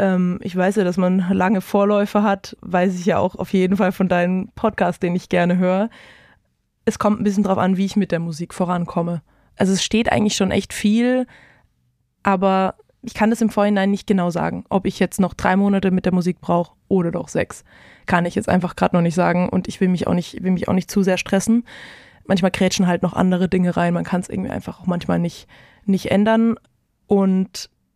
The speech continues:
deswegen, ich würd mal sagen, Ende vierundzwanzig, vielleicht Anfang fünfundzwanzig,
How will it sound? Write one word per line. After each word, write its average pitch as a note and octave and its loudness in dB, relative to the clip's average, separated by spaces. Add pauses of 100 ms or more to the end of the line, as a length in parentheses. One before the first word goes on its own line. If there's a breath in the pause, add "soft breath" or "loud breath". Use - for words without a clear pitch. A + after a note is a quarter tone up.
(160)
deswegen, F3+ -2
ich - -8
würd G3 0
mal F3 0
sagen, E3+ 0
Ende A3 2
vierundzwanzig, F#3 0
vielleicht D#3+ -8
Anfang F3 0
fünfundzwanzig, E3 -2